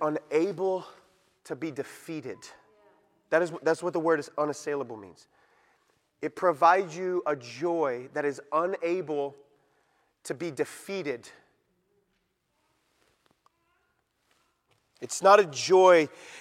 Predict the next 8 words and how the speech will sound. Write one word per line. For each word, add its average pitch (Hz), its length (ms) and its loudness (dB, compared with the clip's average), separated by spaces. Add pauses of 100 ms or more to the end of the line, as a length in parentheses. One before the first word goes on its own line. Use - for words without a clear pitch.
that's 151 240 0
just 143 480 0 (480)
so - 540 10
joyful 180 720 6
that 156 180 8
I 151 80 6
never 180 360 4
cry. 156 540 -2